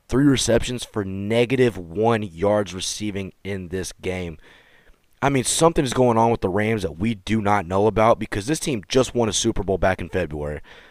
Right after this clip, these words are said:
I mean, we, we're not in twenty twenty-three yet. We're still in the same year the Rams won the Super Bowl, and they're currently sitting at three and six right now.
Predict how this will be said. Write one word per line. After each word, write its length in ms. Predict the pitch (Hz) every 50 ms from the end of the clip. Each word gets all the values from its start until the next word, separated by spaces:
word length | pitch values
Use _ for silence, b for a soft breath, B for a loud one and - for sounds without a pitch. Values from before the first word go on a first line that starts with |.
| B B B B B B -
I 80 | 127
mean, 220 | 135 127 113 107 95
we, 180 | 117 156 180
we're 140 | 175 143 170
not 140 | 180 196 196
in 60 | 147
twenty 240 | - - - 170 156
twenty-three 440 | - - 156 139 - - 139 135 117
yet. 100 | 92 92
We're 80 | 113
still 260 | 123 - - 170 165 151
in 60 | 120
the 80 | 110
same 460 | 104 - - - 131 139 156 156 143 135
year 160 | 131 135 120
the 80 | 107
Rams 320 | 98 104 110 107 104 95 95
won 100 | 101 104
the 80 | 95
Super 300 | - - 117 110 - 110
Bowl, 280 | 98 110 110 113 110 B B B B B B B B -
and 100 | 131 123
they're 100 | 117 -
currently 380 | - - - 147 135 104 113
sitting 340 | - - - 117 113 107 95
at 160 | - 101 98 - _ _ -
three 340 | 104 101 110 117 110 - -
and 160 | 98 90 80
six 420 | - - - - 113 110 - -
right 200 | - 98 92 82
now. 260 | 95 92 85 85 82